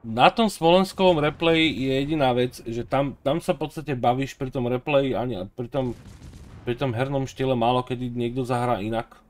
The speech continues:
toho Smolenska, pretože prečo by to robil? Tá loď je proste dobrá tak, jak je nás-, akože tá, tá je dobrá tak, akým spôsobom je urobená, je dobrá.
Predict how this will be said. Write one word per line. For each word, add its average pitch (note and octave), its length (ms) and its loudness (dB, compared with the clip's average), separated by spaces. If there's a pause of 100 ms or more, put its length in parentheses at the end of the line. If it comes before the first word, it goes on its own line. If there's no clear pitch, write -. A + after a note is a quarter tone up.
(200)
toho A#2+ 160 -4
Smolenska, A#2 640 -2
pretože G#2+ 320 -6
prečo G2+ 320 -6
by G#2+ 80 -2
to G#2 160 -4
robil? G2 260 -2 (920)
Tá G#2 160 4
loď G2+ 320 -2
je - 20 -16
proste G#2 320 -8
dobrá G2+ 320 -2
tak, G2+ 220 -4
jak F#2+ 80 -6
je G2+ 100 -4
nás-, G2 300 -6
akože G2 400 -6 (560)
tá, F#2+ 160 -2
tá G2+ 240 -2
je - 20 -4
dobrá G2 300 -4
tak, F#2+ 240 -4
akým G2 160 -8
spôsobom G2 420 -8
je F#2+ 60 -4
urobená, F2 480 -6
je D#2+ 80 -10
dobrá. E2+ 320 -8